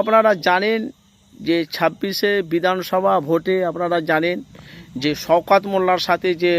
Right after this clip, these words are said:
নওশাদ সিদ্দিকী যেভাবে বিরোধিতা চলছে আপনারা জানেন, একটার পরে একটা যেভাবে অত্যাচার চলছে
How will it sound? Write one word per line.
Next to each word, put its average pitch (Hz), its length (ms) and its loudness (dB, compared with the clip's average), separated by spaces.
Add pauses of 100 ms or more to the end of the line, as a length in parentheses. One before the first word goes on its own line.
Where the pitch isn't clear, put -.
(120)
নওশাদ 175 380 2
সিদ্দিকী 180 400 -4
যেভাবে 165 320 2 (100)
বিরোধিতা 170 440 2 (140)
চলছে 196 280 2 (100)
আপনারা 147 260 0 (100)
জানেন, 160 260 0 (800)
একটার 190 380 4
পরে 190 160 2 (100)
একটা - 180 0 (100)
যেভাবে 180 360 0
অত্যাচার 185 440 2
চলছে 208 220 0